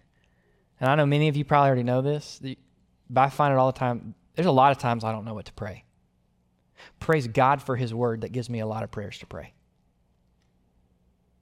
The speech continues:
Moments of, of exhaustion, moments of hurt, moments of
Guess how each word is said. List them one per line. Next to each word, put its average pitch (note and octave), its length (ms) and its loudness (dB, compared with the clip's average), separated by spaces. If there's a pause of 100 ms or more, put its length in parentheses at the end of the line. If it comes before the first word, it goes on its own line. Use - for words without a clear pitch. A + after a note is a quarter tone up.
(800)
Moments B2+ 320 -2
of, A2+ 260 -6
of - 360 -10
exhaustion, C3 760 0
moments A#2 400 -6
of G2+ 160 -14
hurt, - 480 -2 (100)
moments A#2+ 360 -6
of - 160 -16